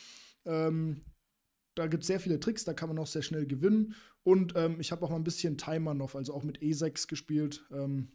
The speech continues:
genau, kommt auf jeden Fall auch. Wie viel trainierst du? Sehr gute Frage. Früher so ziemlich, na, ganz früher, äh,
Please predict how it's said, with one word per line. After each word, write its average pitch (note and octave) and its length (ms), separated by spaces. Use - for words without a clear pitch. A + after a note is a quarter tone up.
genau, C#3 320
kommt E3 260
auf D#3 160
jeden D#3 140
Fall D3+ 180
auch. A#2+ 240
Wie E3+ 140
viel E3+ 180
trainierst G3+ 500
du? A3 120
Sehr D#3 260
gute D3+ 240
Frage. G3 480
Früher G#3 560
so - 140
ziemlich, F3+ 540
na, A3 280
ganz A3 340
früher, A3 420
äh, F3+ 320